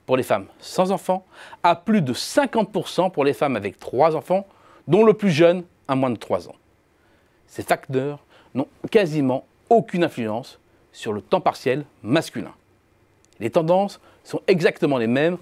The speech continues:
en termes de taux d'emploi. Et même si les données n'existent pas, il est probable que les demandes de changement de poste, bien compris comme une demande de moindre responsabilité, compte tenu de la charge familiale,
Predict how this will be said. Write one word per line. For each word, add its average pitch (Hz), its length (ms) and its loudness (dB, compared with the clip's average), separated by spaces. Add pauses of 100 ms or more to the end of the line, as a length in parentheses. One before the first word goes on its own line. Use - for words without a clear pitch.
(100)
en 113 140 -8
termes 151 280 0
de 104 100 -6
taux - 220 0
d'emploi. - 380 -6 (880)
Et 95 100 -10
même 107 220 -6 (100)
si 104 140 -14
les 98 100 -10
données 104 260 -6
n'existent 98 420 -6
pas, - 260 0 (380)
il 113 120 -4
est 107 40 -2
probable 160 520 4 (240)
que - 80 -2
les 139 80 4
demandes 151 340 4
de 123 80 2
changement 131 320 -2
de 135 80 2
poste, - 420 -2 (140)
bien 156 220 4
compris 185 480 2 (260)
comme 131 140 -2
une 143 120 2
demande 156 300 4
de 131 80 0
moindre 120 480 -2
responsabilité, 139 800 -2 (240)
compte 139 160 -2
tenu 139 180 0
de 120 120 0
la 107 100 -2
charge - 240 -8
familiale, 127 460 0